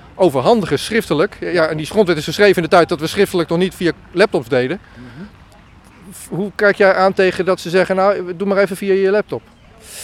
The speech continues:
Speaker 2: Ehm, nou ja, we leven ook in een, in een nieuwe wereld, in een veranderende wereld, waar sommige van de,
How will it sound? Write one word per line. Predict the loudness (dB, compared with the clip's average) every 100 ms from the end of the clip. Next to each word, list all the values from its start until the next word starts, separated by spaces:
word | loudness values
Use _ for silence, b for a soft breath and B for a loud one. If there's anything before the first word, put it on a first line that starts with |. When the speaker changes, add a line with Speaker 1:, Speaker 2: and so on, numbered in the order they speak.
| B B B B _ _ -2
Speaker 2:
Ehm, | 6 8 8 6 2 -2 B -10
nou | 0 0
ja, | 4
we | 2 4
leven | 2 2 2
ook | 0 -2
in | -4
een, | -4 -4 -6
in | -6
een | -4
nieuwe | 0 0 0
wereld, | 0 -2 -4
in | -6
een | -6
veranderende | -4 -4 -6 -2
wereld, | -2 -2 -6 -2
waar | -2 -2 -6
sommige | -4 -4 -2 -2 -2
van | -4 -6 -4
de, | -4 -4